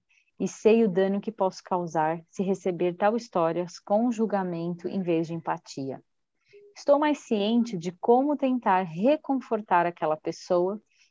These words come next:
e fazer com que saiba que todos nós escorregamos na vergonha de tempos em tempos. Que eu posso ser a pessoa em terra firme,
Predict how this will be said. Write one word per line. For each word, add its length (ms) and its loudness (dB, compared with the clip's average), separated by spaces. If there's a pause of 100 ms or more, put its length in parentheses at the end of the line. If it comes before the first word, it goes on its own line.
e 80 -4
fazer 380 4
com 160 0
que 100 -14
saiba 440 2
que 160 -8
todos 500 0
nós 300 -2
escorregamos 760 -2
na 120 -6
vergonha 600 -4
de 140 -6
tempos 460 -6
em 120 -6
tempos. 640 -12 (480)
Que 80 0
eu 80 4
posso 400 4
ser 180 -4
a 60 -2
pessoa 400 -4
em 80 -4
terra 260 0
firme, 560 -4